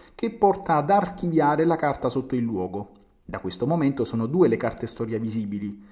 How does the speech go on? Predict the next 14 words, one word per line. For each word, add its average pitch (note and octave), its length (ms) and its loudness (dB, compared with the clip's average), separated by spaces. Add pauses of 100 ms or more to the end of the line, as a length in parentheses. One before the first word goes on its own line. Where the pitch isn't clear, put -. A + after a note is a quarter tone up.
(240)
Chiunque C3+ 600 2
nel C3 180 0
suo A3 180 -4
turno F3+ 360 0
di B2+ 100 -2
ogni C#3+ 200 0
fase F#3+ 460 2
può F3 180 0
affrontare C3+ 720 -2
una A#3+ 240 2
sola F3 240 2
carta D#3 320 -2
storia C#3+ 280 0
visibile. G#2 840 -6